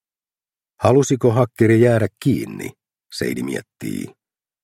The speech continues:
Hän avaa nahkapäällysteisen kansion ja alkaa kirjoittaa. Luku yksi. Seidi havahtuu puoliunesta viestin merkkiääneen.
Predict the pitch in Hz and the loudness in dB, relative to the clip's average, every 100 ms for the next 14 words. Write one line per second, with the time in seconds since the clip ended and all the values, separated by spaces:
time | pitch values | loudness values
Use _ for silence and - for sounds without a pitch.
0 | _ _ _ _ _ - 87 82 82 90 | _ _ _ _ _ -4 -2 -2 0 0
1 | 90 110 - 113 104 101 - 101 98 92 | 2 2 0 0 2 0 0 0 0 0
2 | 98 107 101 104 98 98 117 117 123 117 | 2 0 2 0 2 2 0 0 -2 0
3 | - 50 52 - _ - - - - _ | -4 -4 -8 -12 _ -12 -10 -12 -18 _
4 | _ _ _ _ _ _ _ _ _ _ | _ _ _ _ _ _ _ _ _ _
5 | _ _ _ _ _ _ _ _ _ _ | _ _ _ _ _ _ _ _ _ _
6 | _ _ _ _ _ _ _ _ _ _ | _ _ _ _ _ _ _ _ _ _
7 | _ _ _ _ _ _ _ _ _ - | _ _ _ _ _ _ _ _ _ 0
8 | 113 120 120 107 - - - - _ _ | 2 4 2 0 -6 -12 -10 -14 _ _
9 | _ _ _ _ _ _ _ _ _ _ | _ _ _ _ _ _ _ _ _ _
10 | _ _ _ _ - - 92 95 98 101 | _ _ _ _ -8 0 2 2 2 2
11 | 95 - 98 104 110 101 98 104 95 - | 0 0 0 2 2 2 2 0 0 -2
12 | 107 113 - 95 101 - - - - 110 | 0 0 0 0 0 -2 -8 -8 -8 -10
13 | 53 - - - | -14 -14 -16 -18